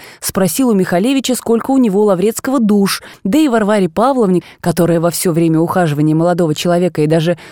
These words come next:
в самое мгновение признания сохранила обычную безмятежность и ясность души, и Варваре Павловне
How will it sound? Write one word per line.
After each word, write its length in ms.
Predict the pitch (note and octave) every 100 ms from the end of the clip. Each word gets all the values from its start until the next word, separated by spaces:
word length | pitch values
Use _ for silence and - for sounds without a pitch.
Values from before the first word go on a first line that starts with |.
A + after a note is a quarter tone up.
| -
в 60 |
самое 300 | - G3 F#3+
мгновение 600 | F3+ F3+ F3+ F3+ F3 D#3+
признания 500 | D#3 E3+ E3+ F3 D#3+
сохранила 560 | D#3+ D#3 F3+ F3+ F#3+ F3+
обычную 560 | - F3 E3+ - F3 D#3
безмятежность 720 | D#3 D#3+ D#3+ E3 D#3+ D#3 -
и 60 | F3
ясность 460 | D#3 D3+ - D3
души, 360 | C#3+ D#3 - C#4
и 240 | - B3+
Варваре 400 | G#3+ G3 F#3 E3
Павловне 560 | D#3+ A#3 B3 B3+ A#3